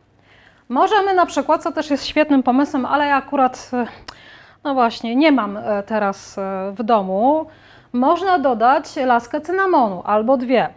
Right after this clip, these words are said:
do takiego syropu, jeśli ten cynamon lubimy, bo wiem, że tak naprawdę, e, każdy z nas, e, albo lubi cynamon, albo go nienawidzi. Ja na przykład bardzo lubię, więc chętnie bym dodała, ale nie mam.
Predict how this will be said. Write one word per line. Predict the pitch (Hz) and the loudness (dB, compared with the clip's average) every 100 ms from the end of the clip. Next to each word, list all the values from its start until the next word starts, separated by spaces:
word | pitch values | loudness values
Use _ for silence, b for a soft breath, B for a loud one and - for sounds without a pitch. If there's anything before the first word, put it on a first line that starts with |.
| - | -6
do | 208 | -4
takiego | 220 220 233 220 | -2 0 0 0
syropu, | - 196 175 - 247 247 | -2 -2 -2 0 2 2
jeśli | 208 208 320 | 0 -2 -4
ten | 302 262 269 | -2 0 0
cynamon | 277 214 226 262 | -2 -2 0 0
lubimy, | 277 277 233 185 - B B | 4 4 4 0 -8 B B
bo | 233 240 | 0 2
wiem, | 254 233 262 277 - | 4 4 4 0 -4
że | 226 233 214 240 269 _ _ _ _ _ _ _ _ - - | -4 2 4 4 0 _ _ _ _ _ _ _ _ -20 -4
tak | 247 233 | -4 -2
naprawdę, | 220 247 262 254 233 B B B B | -4 -2 0 0 -2 B B B B
e, | 226 220 | -2 -2
każdy | 226 262 254 240 | 0 -2 0 -2
z | 233 | 0
nas, | 220 254 - - | 0 0 -2 -6
e, | 220 226 | -4 0
albo | 240 226 233 | 2 4 2
lubi | 240 254 | 2 -2
cynamon, | 262 254 247 | -2 0 0
albo | 247 226 | 0 -2
go | 226 | -4
nienawidzi. | 233 220 214 196 180 247 - B B B | -4 -4 -6 -8 -10 -12 -12 B B B
Ja | 240 | -4
na | 233 | -6
przykład | - 214 202 | -8 -12 -2
bardzo | 254 247 208 | 0 0 -4
lubię, | 190 180 190 285 359 b b b b b b - | -8 -6 -2 -2 -2 b b b b b b -2
więc | 247 - | 0 2
chętnie | 311 285 277 | 2 0 0
bym | 233 226 | -2 0
dodała, | 202 233 320 - | 0 0 0 0
ale | 240 240 | 0 0
nie | 190 180 165 | 0 -2 -2
mam. | 170 | -6